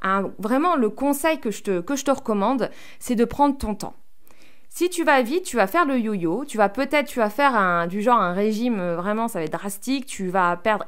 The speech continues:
énormément de poids, tu vas te mettre dans le sport, et cetera. Trop vite, ce qui va avoir des répercussions déjà négatives sur toi, tu risques d'avoir des petits problèmes au niveau du périnée,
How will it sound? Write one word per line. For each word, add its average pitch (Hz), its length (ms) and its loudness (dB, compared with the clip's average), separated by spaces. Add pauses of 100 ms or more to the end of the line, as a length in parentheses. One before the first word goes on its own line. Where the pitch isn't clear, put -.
énormément 226 680 2
de 175 160 -2
poids, 262 340 4
tu 247 140 -8
vas 185 100 2
te 196 80 -4
mettre 180 200 -2
dans 165 100 -2
le 175 40 -6
sport, 254 360 2
et 170 100 -4
cetera. 220 540 0 (360)
Trop 240 300 2
vite, 302 260 0
ce - 120 -12
qui - 100 -10
va 190 80 2
avoir 214 180 4
des 190 120 2
répercussions 196 500 -6
déjà 170 260 -4
négatives 196 520 -2
sur - 160 -10
toi, 277 160 -2
tu - 140 -10
risques 180 240 -6
d'avoir 185 360 0
des 175 220 -6
petits 240 280 -8
problèmes 190 380 0
au 247 80 2
niveau 220 240 2
du 185 160 -4
périnée, 196 640 -2